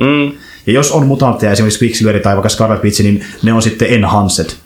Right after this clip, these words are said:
Speaker 1: Joo.
Speaker 2: Ne, ne vaan on parempia <laughs> jostain syystä. Ei oo, ei voi käyttää mutanttisanaa. Ähm, sit toinen elokuvauutinen, elikkä onks sä nähnyt Hellboy-leffoja ikinä?
Speaker 1: Oon.
Speaker 2: Tykkäsitkö?
Speaker 1: En muista.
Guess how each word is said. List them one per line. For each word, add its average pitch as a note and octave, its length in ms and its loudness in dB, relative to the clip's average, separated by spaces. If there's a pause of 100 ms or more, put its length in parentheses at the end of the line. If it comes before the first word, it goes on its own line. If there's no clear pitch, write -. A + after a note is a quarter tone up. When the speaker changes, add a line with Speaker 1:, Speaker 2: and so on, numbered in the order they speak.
(220)
Speaker 1:
Joo. A#2 180 2
Speaker 2:
Ne, - 80 0
ne D3 100 2
vaan D3+ 180 2
on D#3 160 2
parempia G#2+ 600 0 (240)
<laughs> - 240 -8
jostain G#2+ 360 0
syystä. F2+ 320 -4 (480)
Ei G#2+ 180 2
oo, G2+ 80 0
ei A#2 100 2
voi B2 80 2
käyttää A2+ 260 0
mutanttisanaa. E2 720 -4 (800)
Ähm, F#3+ 300 0
sit - 200 -2
toinen D3+ 380 0
elokuvauutinen, G#2 600 0
elikkä G2 560 -2
onks C#3+ 100 -2
sä D#3+ 60 2
nähnyt D3+ 180 0
Hellboy-leffoja F#2+ 580 -2
ikinä? - 260 -12 (720)
Speaker 1:
Oon. D3+ 400 0 (500)
Speaker 2:
Tykkäsitkö? F#2 400 -4 (580)
Speaker 1:
En D#3 180 0
muista. C#3 400 -4